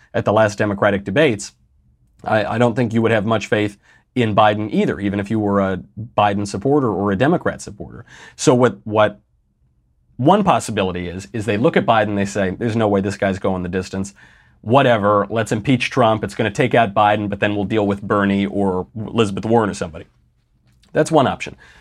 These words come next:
The other one is they don't really care about beating Trump. I don't think Nancy Pelosi really wants to beat Donald Trump. Why not? Because now she's the minority, or she, rather, she's the Speaker of the House, but she doesn't have the Senate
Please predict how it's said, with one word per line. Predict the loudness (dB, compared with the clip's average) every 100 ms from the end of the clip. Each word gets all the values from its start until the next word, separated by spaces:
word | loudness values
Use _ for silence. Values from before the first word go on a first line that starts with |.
| 2
The | 4
other | 4 4
one | 2
is | 0 -4
they | 0
don't | 2 4
really | 2 2 0
care | -2 2 2
about | 2 0 0
beating | -4 -6
Trump. | -4 -6 -6 _ _ _ _ _ _ _ _ _ _ _ _ _ _ _ 0
I | 2
don't | 2
think | 2
Nancy | 4 2 2 0
Pelosi | 0 0 0 -2
really | -2 -2
wants | -2 -6 -6
to | -8
beat | -6 -6
Donald | -10 -10
Trump. | -14 -16 -18 _ _ _ _ _ _ _ -2
Why | 2 4
not? | 2 -4 _ _ _ _ _ _ _ _ _ -4
Because | 0 0 2
now | 4 4 4 0 -6 -8
she's | -4 -2
the | 0
minority, | 4 6 6 4 0 -4 -12 _ _ _ 2
or | 4
she, | 4
rather, | 6 4 4 0
she's | 0 0
the | 0
Speaker | 2 2 2
of | 4
the |
House, | 4 2 -2 _ -2
but | -2 0
she | 0 2 0
doesn't | -4 -4 2 2 2 0
have | 2 4 2 -2 -6
the | -6
Senate | -2 0 -2